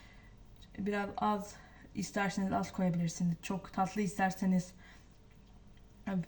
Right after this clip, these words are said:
fal-, balını çok koyabilirsiniz. Burada da fıstık ezmesi var. İki yemek kaşığı.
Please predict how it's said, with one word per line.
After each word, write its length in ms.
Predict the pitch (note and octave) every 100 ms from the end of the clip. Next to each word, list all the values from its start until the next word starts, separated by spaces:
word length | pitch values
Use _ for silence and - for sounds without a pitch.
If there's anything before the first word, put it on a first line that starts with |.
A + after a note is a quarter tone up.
| - G3 - -
fal-, 340 | G3 - F#3+
balını 380 | G3 F#3+ G3 F#3
çok 220 | - F3+
koyabilirsiniz. 920 | - F#3 E3+ D#3+ D#3 - E3 F3+ A3+ - - - - - - - - - - - G#3+
Burada 360 | A3+ G#3 G3
da 240 | A3 C4+ - - - - - - - - - - - - - - - - - -
fıstık 380 | A3+ - A3+ A3
ezmesi 420 | G3 F#3+ F3 G3+
var. 200 | B3 -
İki 200 | G#3 -
yemek 280 | A3 F#3+ F3+
kaşığı. 380 | F#3 F3 F3